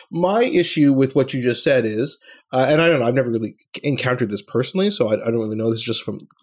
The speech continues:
reading some news reports and scientific studies. But my problem is with the other Paralympians. These are people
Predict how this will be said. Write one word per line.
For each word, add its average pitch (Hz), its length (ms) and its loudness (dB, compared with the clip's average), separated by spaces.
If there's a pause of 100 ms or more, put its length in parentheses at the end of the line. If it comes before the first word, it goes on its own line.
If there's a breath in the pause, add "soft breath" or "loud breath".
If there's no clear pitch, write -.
(100)
reading 113 340 2
some 104 180 -6
news 110 220 -2
reports 110 380 -2
and 113 100 -12
scientific 107 460 -8
studies. 110 420 -2 (400 loud breath)
But 123 240 4 (140)
my 156 320 2
problem 156 360 0
is 131 160 2
with 135 140 0
the 175 180 -8
other 208 240 2
Paralympians. 110 800 -2
These 247 220 4
are 294 100 2
people 226 440 2